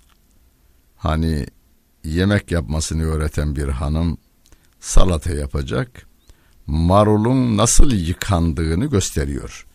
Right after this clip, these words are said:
Çeşmeyi açıyor, marulunuzu böyle yıkayacaksınız. Domatesinizi şöyle yıkayacaksınız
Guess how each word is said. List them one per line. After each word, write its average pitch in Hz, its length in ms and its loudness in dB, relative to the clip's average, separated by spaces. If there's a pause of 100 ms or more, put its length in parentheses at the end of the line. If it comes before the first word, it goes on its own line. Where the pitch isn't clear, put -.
(140)
Çeşmeyi 73 500 -4
açıyor, 80 840 -4 (960)
marulunuzu 78 920 -2
böyle 90 300 2
yıkayacaksınız. 62 1000 -8 (840)
Domatesinizi 110 840 -2
şöyle 95 500 -2
yıkayacaksınız 60 1300 -10